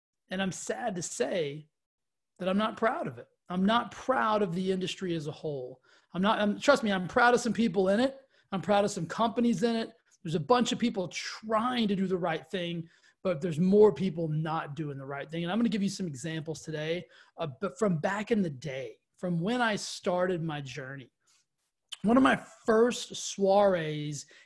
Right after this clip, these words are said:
into this, into the corporate world of fitness and nutrition was working for the largest supplement manufacturer in the country.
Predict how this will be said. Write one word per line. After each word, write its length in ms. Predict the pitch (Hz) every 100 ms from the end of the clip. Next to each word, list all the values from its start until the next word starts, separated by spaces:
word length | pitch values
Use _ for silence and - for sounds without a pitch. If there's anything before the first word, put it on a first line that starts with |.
| _
into 460 | 214 220 220 - 220
this, 360 | 175 196 - - _ -
into 160 | 226 196
the 120 | 175
corporate 680 | - - 262 294 294 202 165
world 600 | 165 175 165 156 151 147 - _ _
of 200 | 190 190 233
fitness 320 | 214 208 -
and 100 | 202
nutrition 580 | 185 - 226 226 196 175
was 460 | 185 180 170 156
working 400 | 156 196 202 214
for 260 | 196 196 185
the 180 | 156 165
largest 800 | 156 170 180 185 208 196 -
supplement 480 | - 175 185 170 165
manufacturer 1160 | 165 160 165 156 - 151 151 - 165 143 143 151 _ _ _
in 140 | 196 156
the 100 | 151
country. 560 | - 139 - 135 135